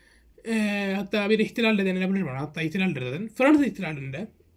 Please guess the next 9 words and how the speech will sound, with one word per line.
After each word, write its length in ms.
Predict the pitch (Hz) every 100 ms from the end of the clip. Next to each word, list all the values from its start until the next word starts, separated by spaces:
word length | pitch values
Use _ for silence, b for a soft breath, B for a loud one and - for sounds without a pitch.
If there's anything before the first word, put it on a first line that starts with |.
| _ - -
ortaya 420 | 254 254 302 349
çıkan 220 | - 285
milliyetçilik 400 | 269 277 277 285
akımının 220 | - 262
etkisiyle 560 | 247 - 220 285 202 202 - - - - b b b
uluslar 500 | 269 277 - 226 - - -
artık 480 | 240 226 226 - - b b b
kendi 320 | 240 269 311
devletlerine 640 | 311 226 190 170 165 202